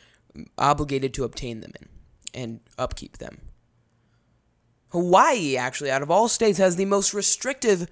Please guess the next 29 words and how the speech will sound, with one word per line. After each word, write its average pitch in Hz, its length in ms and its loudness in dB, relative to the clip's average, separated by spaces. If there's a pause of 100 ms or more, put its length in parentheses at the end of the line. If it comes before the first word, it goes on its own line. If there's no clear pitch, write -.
(140)
pet - 280 -4
laws, 131 380 -2
contrary 143 420 -4
to - 80 -14
popular 135 380 -6
belief. - 580 -10
Almost 170 360 -2
all 226 260 8
animals 151 400 2
other 170 180 2
than 151 200 -6
cats 220 300 -2
and 185 120 -8
dogs 165 240 2
are 143 160 0
illegal, 147 460 0
and 131 100 -6
any 208 240 -4
pet - 300 -2
entering 170 340 -6
the 143 60 -6
state - 560 -2 (320)
must 165 200 0
be 160 120 -8
quarantined 190 800 -2
and 151 100 -6
held 143 180 -2
for 151 140 -4
inspection. - 640 -6